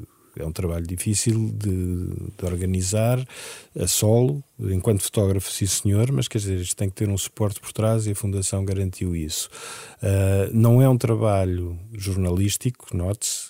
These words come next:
eh, o que está no livro é um, é, é uma, enfim, uma mínima parte daquilo que eu fiz,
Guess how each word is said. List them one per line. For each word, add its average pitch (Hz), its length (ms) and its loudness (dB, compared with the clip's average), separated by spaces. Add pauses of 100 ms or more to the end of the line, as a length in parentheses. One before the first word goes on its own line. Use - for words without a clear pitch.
eh, 101 840 -4 (280)
o 101 100 -2
que - 120 -6
está 120 200 4
no 113 160 6
livro 95 640 4 (160)
é 90 120 -2
um, 92 160 0 (160)
é, 87 380 -8 (260)
é - 40 -20
uma, 87 240 -2 (600)
enfim, 90 260 -8
uma 85 240 -4
mínima 92 560 2
parte 95 420 -2
daquilo 92 300 -4
que - 100 -6
eu 98 60 2
fiz, 117 480 2